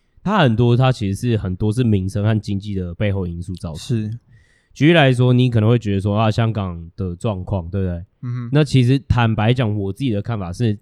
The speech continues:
Speaker 1: 香港年轻一代对于比如说，你知道他的，他的经济资源被，被相对被挤压，是有很大的压力和宣泄点的，
Speaker 2: 嗯哼。
Speaker 1: 所以他们才会去，我，我觉得才会有这样子的反应。
Speaker 2: 对啊。
Speaker 1: 那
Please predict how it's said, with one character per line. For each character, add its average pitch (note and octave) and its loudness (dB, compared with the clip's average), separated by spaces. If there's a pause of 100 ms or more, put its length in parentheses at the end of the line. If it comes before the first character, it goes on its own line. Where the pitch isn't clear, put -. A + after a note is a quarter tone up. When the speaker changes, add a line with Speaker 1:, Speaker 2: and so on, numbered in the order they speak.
Speaker 1:
香 D3 0
港 A#2+ 2
年 G#2 0
轻 A#2 -2
一 G2+ 0
代 G2+ -2
对 G2 -6
于 F2+ -8
比 F2 -10
如 F2 -8
说， F#2 -6 (460)
你 G2+ -6
知 G#2+ 0
道 G#2 0
他 A2+ 0
的， G#2+ 0
他 A#2 -2
的 G#2+ 0
经 G#2+ -2
济 A2 0
资 G#2+ -4
源 F#2+ -2
被， G#2 0 (400)
被 G2+ 2
相 A2 0
对 A#2 2
被 A2 0
挤 F2+ -6
压， G#2 0 (300)
是 C#3+ 0
有 G#2+ 4
很 G2 0
大 A#2+ 0
的 A2 0
压 G#2+ 0
力 G#2 -2
和 G#2 -2
宣 F#2 -6
泄 F#2 -6
点 E2+ -8
的， - -20 (280)
Speaker 2:
嗯 B2 -2
哼。 B2 -2
Speaker 1:
所 C3+ 2
以 B2+ 6
他 B2+ 6
们 C3+ 4
才 G#2+ 0
会 A2+ 4
去， G#2+ 2
我， A#2 4
我 B2 8
觉 B2 2
得 C#3+ 2
才 G2+ -4
会 A2+ 0
有 F#2 -4
这 G#2 -8
样 G2+ -4
子 F2 -18
的 D2+ -18 (420)
反 F2 -4
应。 G2+ -2 (300)
Speaker 2:
对 G#2+ -2
啊。 G#2 -4
Speaker 1:
那 D#3 2